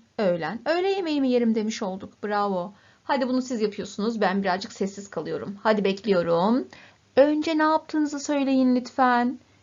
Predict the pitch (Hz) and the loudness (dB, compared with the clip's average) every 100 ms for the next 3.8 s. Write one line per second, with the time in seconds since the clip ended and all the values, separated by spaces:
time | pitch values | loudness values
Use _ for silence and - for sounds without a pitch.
0 | - - 233 214 208 - 240 262 269 240 | -8 0 2 2 0 4 6 8 8 8
1 | 226 226 240 339 392 - _ _ _ _ | 8 8 8 4 -2 -18 _ _ _ _
2 | _ 247 233 233 226 220 220 226 240 - | _ 6 8 6 4 4 4 2 -2 -10
3 | _ _ _ _ 214 214 233 | _ _ _ _ 2 4 4